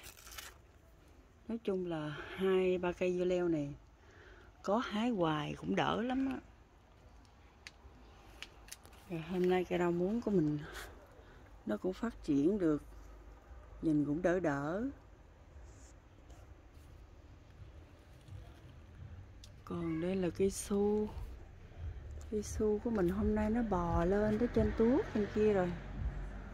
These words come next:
Mình phải kéo cái ngọn nó xuống, không thôi thì nó đu qua nhà của người ta là mình khỏi ăn luôn. Đu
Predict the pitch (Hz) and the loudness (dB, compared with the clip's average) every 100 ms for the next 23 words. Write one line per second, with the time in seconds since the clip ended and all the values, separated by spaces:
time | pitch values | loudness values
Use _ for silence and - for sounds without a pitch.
0 | - - 170 196 220 247 294 262 165 151 | -6 0 2 2 2 2 4 4 4 4
1 | 208 254 - 233 262 381 269 202 - 208 | 2 0 2 4 6 6 4 0 0 -2
2 | 202 175 185 240 220 214 214 208 190 175 | 2 2 2 0 2 2 2 4 4 4
3 | 170 196 226 180 196 196 202 202 - - | 4 2 2 2 2 2 0 -4 -10 -14
4 | - - - - - - - - - - | -16 -20 -20 -20 -18 -16 -16 -16 -18 -18
5 | - 196 170 165 160 - 160 185 269 233 | -12 -6 0 0 0 -2 -2 0 0 0
6 | 220 220 214 214 214 - - - - - | -2 2 4 2 0 -6 -14 -14 -16 -20
7 | - - - - - - - - - - | -20 -20 -20 -20 -20 -20 -20 -20 -20 -20
8 | - - 233 220 214 | -16 -12 -4 -2 -2